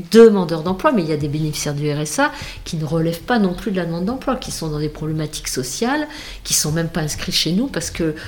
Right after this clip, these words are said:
l'emploi n'est même pas au bout, euh, du chemin. Euh, donc on en a, euh, deux mille huit cents à peu près. C'est treize pour cent de nos demandeurs d'emploi dans le département, les bénéficiaires du R S A. Donc c'est vrai qu'on a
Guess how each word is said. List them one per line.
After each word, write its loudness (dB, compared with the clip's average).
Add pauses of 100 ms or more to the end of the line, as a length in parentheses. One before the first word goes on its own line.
(120)
l'emploi 0
n'est 4
même 0
pas 0
au 4
bout, 2
euh, -2
du -6
chemin. 2 (460)
Euh, 0
donc -2
on 4
en 6
a, 8
euh, 4 (360)
deux 4
mille 6
huit 2
cents -2 (100)
à -6
peu -6
près. -6
C'est -6
treize 2
pour -4
cent 0
de 2
nos 2
demandeurs 2
d'emploi -2 (340)
dans 4
le 6
département, 0
les -4
bénéficiaires -6
du -4
R -6
S -8
A. -10 (360)
Donc -4
c'est 0
vrai 0
qu'on -2
a 0